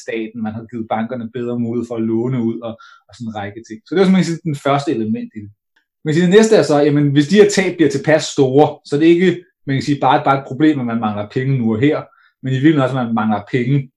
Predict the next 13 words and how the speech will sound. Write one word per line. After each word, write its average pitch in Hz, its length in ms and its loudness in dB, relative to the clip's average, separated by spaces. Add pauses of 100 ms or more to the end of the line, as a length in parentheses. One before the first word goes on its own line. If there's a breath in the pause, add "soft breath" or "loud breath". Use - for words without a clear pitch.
(200)
øh, 131 160 2
i 120 100 -6
det 113 80 -2
hele 147 160 6
taget, 104 340 -6 (280 soft breath)
at, 131 240 -2
at 135 200 -8 (120)
tabene 151 220 2
i 123 80 0
virksomhederne 135 600 2
bliver 143 160 4
så 170 160 -2
store, 131 460 0